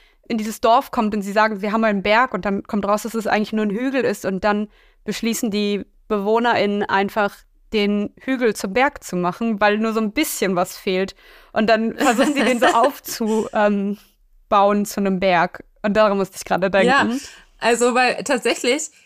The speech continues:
Speaker 2: gibt es in der Bibel Erhöhungen, die als Berge
Speaker 1: Okay.
Speaker 2: beschrieben werden und die tatsächlich nur Erhöhungen oder Anhöhungen sein können, weil sie, ähm, aufgrund der Beschreibung, die drumherum passieren, ja keine Berge sein können. Und ich meine, es gibt auch tatsächlich so ein,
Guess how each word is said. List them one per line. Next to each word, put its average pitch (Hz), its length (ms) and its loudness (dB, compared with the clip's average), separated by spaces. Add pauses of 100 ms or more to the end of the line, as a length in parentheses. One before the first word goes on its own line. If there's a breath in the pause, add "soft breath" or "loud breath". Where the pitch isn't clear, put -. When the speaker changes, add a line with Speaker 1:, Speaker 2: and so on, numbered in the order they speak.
(140 soft breath)
Speaker 2:
gibt 294 260 -4
es 330 200 -2
in 240 300 -2
der 226 120 2
Bibel 254 640 2 (140)
Erhöhungen, 214 680 2
die 220 160 0
als 185 200 -2
Berge 196 280 2
Speaker 1:
Okay. 165 100 -2
Speaker 2:
beschrieben 214 380 0
werden 156 440 -2 (380 soft breath)
und 196 200 0
die 208 80 2
tatsächlich 220 520 0
nur 208 180 2
Erhöhungen 202 800 2
oder 185 280 2
Anhöhungen 185 720 2
sein 190 460 2
können, 151 460 -2
weil 170 180 2
sie, 175 380 2
ähm, 170 220 -2
aufgrund 196 560 -2
der 185 80 2
Beschreibung, 202 580 0
die 185 80 0
drumherum 185 400 0
passieren, 202 320 -2
ja 170 80 -2
keine 170 240 -2
Berge 175 300 -2
sein 170 280 -4
können. 180 240 0
Und 175 140 0
ich - 140 -8
meine, 226 340 2
es 190 140 -6
gibt - 260 -4
auch 214 140 -2
tatsächlich 202 480 -2
so 185 80 -2
ein, 180 240 0